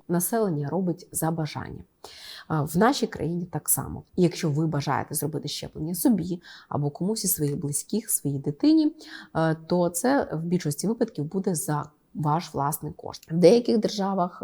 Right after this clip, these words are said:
е, це може бути за кошти держави, і навіть в нашій країні деяким групам населення вакцинація від грипу робиться за кошти держави. Наприклад, військовим,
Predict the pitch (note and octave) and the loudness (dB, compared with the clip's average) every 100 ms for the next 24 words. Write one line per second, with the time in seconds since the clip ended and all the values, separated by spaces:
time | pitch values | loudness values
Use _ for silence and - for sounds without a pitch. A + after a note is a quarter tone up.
0 | E3 - D3+ D3 D3 - D3 D3 - - | -6 -4 -2 -2 -4 -6 -4 -6 -4 -8
1 | - - D3 E3 F3 A3+ C#4+ C#4+ - - | -8 -10 -6 -2 -2 2 0 -2 -10 -2
2 | G3 F#3+ G#3+ - A#3 D3+ - D#3 D3+ F3+ | 2 4 4 2 0 0 -2 -2 2 4
3 | C#4 A#3 D#3+ D3+ D#3 C#3 C3 - C#3+ E3+ | 4 4 2 0 -2 -6 -6 -6 -2 -2
4 | D3+ C3+ D3 - A#3 C#4 B3 A3+ D#3+ D#3 | -4 -4 -2 0 2 2 0 -4 -6 -4
5 | - E3 G#2+ - C#3+ D3 G#3+ A#3+ D#3 D3+ | -2 -2 -2 -4 -4 -2 -2 0 -2 -2
6 | E3+ D#3+ C#3+ C3+ - D3+ - D3 C#3+ - | -2 -2 -4 -6 -6 -6 -6 -6 -8 -8
7 | - - D3+ - C4+ E3 - D3 - - | -12 -8 -6 -2 -2 -2 -4 -6 -2 4
8 | B3+ B3 | 4 4